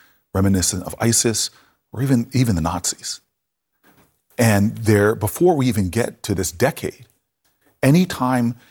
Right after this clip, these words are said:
the Palestinian people had meaningful progress with Israelis towards real peace, remember, right after the Oslo Accords, where you have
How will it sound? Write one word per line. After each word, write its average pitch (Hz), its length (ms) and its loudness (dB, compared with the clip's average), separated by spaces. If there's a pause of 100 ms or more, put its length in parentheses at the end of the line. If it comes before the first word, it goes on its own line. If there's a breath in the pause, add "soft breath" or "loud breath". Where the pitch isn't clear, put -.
(280 soft breath)
the 101 340 0
Palestinian 135 540 0
people 98 500 -6 (500)
had 98 400 -2
meaningful 135 640 2
progress 117 640 -4
with 104 280 -4
Israelis 98 440 -2
towards 104 240 -2
real 139 200 0
peace, - 460 -6 (520)
remember, 113 220 2
right 120 260 2
after 180 200 -2
the 123 200 -2
Oslo 110 380 0
Accords, - 600 -6 (1120)
where 107 160 2
you 110 120 2
have 113 480 0